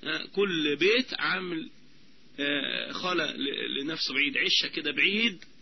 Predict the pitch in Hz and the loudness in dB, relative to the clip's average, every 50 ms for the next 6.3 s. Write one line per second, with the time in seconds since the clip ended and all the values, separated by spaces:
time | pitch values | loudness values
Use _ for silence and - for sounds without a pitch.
0 | - - - - - - - - - - - - - - - - - 120 131 143 | -20 -20 -20 -20 -20 -20 -20 -20 -20 -20 -20 -20 -20 -20 -16 -8 -4 -2 -2 2
1 | 147 147 180 180 175 156 165 180 185 170 - 165 160 170 156 156 151 139 143 139 | 2 2 2 2 2 0 0 0 0 0 0 -2 -2 0 0 -2 -2 -2 -2 -2
2 | 156 196 214 - 220 247 262 - - - - - - - 143 143 139 139 131 143 | -2 -2 0 0 0 -2 -2 -4 -10 -16 -20 -16 -8 -6 -4 -2 -2 -2 0 0
3 | 185 - - 240 262 - - - - - - - - - - - - - - - | 0 0 0 -2 -4 -6 -10 -16 -20 -20 -18 -18 -20 -20 -20 -20 -20 -20 -20 -20
4 | - - - - - - - - - - - - - - - - - - - - | -20 -20 -20 -20 -20 -20 -20 -20 -20 -20 -20 -20 -20 -20 -20 -20 -20 -20 -20 -20
5 | - - - - - - - 180 196 208 208 202 196 - - - - - - 165 | -20 -20 -20 -20 -14 -2 2 4 4 4 4 4 2 0 -2 -4 -6 -6 -6 -4
6 | 170 196 208 226 254 254 | -2 0 0 0 0 0